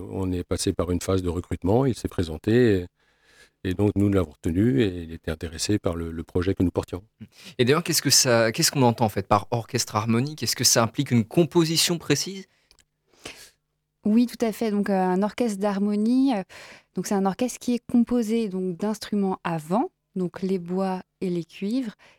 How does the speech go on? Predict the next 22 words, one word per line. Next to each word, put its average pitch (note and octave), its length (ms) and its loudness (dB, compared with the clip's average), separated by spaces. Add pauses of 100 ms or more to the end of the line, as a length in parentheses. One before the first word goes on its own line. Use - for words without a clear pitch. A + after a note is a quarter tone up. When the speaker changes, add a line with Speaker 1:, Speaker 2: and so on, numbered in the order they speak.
(160)
Speaker 3:
et A3+ 180 0
d'instruments G3 680 -4
à F3+ 120 -4
percussion. - 580 -6 (800)
Euh, E3+ 500 -2
donc, E3 260 -8
euh, D3 160 -6
batterie, F3+ 800 -4
euh, D3 320 -4 (440)
timbales, D#3 800 -2
enfin, - 220 -10 (220)
plein G3+ 140 -2
de F#3 60 -2
percussions. A#3+ 640 -6
Et B3+ 60 4
également, G#3+ 600 2 (440)
on A#3 80 2
peut B3+ 120 -2
retrouver G#3+ 500 -4
aussi A3+ 540 -4 (140)
une B3 180 4
contrebasse G#3 840 -2